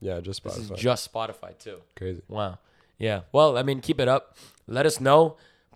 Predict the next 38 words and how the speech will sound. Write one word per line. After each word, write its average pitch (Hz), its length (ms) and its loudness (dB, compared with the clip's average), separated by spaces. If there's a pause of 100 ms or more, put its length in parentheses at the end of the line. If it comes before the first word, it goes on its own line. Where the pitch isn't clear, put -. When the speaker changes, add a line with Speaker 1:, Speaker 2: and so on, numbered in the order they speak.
(100)
Speaker 2:
P-, 113 140 -16
let 123 320 -6
us - 200 -12
know 139 240 2
about 165 320 0
suggestions. 98 960 -6
I 107 80 -4
mean, 104 260 -8
we're 127 160 0
always 123 420 0
open 117 280 0
for 101 160 -8
suggestions, 98 580 -12
Speaker 1:
Oh, 110 80 0
Speaker 2:
you 117 100 4
Speaker 1:
yeah, 120 120 4
Speaker 2:
know, 98 60 0
Speaker 1:
hundred 117 280 -4
percent. 117 320 -2
Speaker 2:
here 120 80 -2
and 110 160 -8
there. 117 240 -2
Speaker 1:
Wait, 131 320 4 (480)
<laughs> - 460 -12
Special 135 500 0
Relativity 127 600 0
Part 117 340 0
Two, 117 220 0
is 120 100 -2
that 127 200 2
ever 120 240 2
Speaker 2:
Okay, 165 100 4
Speaker 1:
gonna 123 160 6
come? 110 300 -2
Speaker 2:
three. 135 400 0
Speaker 1:
<laughs> - 20 -6
Speaker 2:
No, 143 300 -2
two. 117 360 -4